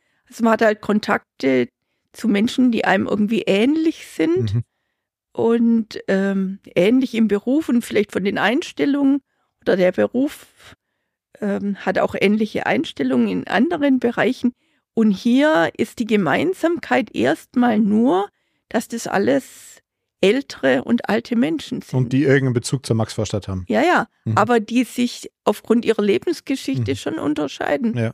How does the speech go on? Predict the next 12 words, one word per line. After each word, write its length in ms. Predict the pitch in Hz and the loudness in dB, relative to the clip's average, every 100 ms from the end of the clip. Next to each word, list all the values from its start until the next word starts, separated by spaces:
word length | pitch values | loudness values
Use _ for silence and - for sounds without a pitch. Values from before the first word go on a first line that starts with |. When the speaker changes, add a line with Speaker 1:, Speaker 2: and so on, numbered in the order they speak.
| - | -6
Speaker 2:
okay. 300 | 131 117 113 _ _ - _ - | -6 -4 -6 _ _ -20 _ -2
Also 180 | 120 120 | 0 2
du 60 | |
meinst, 260 | 131 131 - | 2 2 -2
es 160 | - | -6
könnte 320 | - 135 127 120 | 0 0 2 2
auch 160 | 131 | 0
ein 200 | - 131 | 0 0
Aspekt 340 | 123 - 127 - | 0 -2 -6 -2
von 140 | 120 | -2
Vielfalt 480 | - 143 - 120 - | 0 0 2 0 0
sein, 320 | 113 113 120 | 0 0 -2